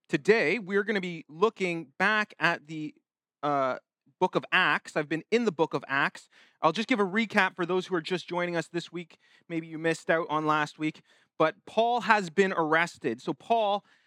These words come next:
is the missionary, uh, who got saved, and he's gonna, he's gonna share his story here today. He's gonna share, um, all about his journey, what brought him to this point today. But he's been arrested,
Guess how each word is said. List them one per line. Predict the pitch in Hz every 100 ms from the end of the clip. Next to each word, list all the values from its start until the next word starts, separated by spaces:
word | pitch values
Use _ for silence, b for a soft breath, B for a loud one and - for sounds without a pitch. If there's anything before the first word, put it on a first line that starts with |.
| b
is | - 175 170 - 147
the | 170 160 131
missionary, | 180 220 - 214 208 214 214 214 208 _ _ _ -
uh, | 165 165 156
who | 160 170
got | 160 156 151
saved, | - 208 208 202
and | 170
he's | 156
gonna, | 226 180 156 -
he's | 185
gonna | 180 202
share | 147 - 277 262
his | 196 185
story | - - 226 277 214 139 139
here | 147 175 156
today. | - 147 180 127
He's | 143
gonna | 143 175
share, | 151 - 214 196 175 B B B B
um, | 147 151 147 - _ -
all | 170
about | 175 151 190 180 - -
his | - 202 156
journey, | 131 175 196 185 147 143 - _ _ _ _ _ _ _ -
what | 170 170
brought | 175 175
him | 175
to | 175 151
this | 147
point | - 151 143
today. | 147 214
But | 175
he's | 160 175
been | 185
arrested, | 151 135 208 247 - 139 117 139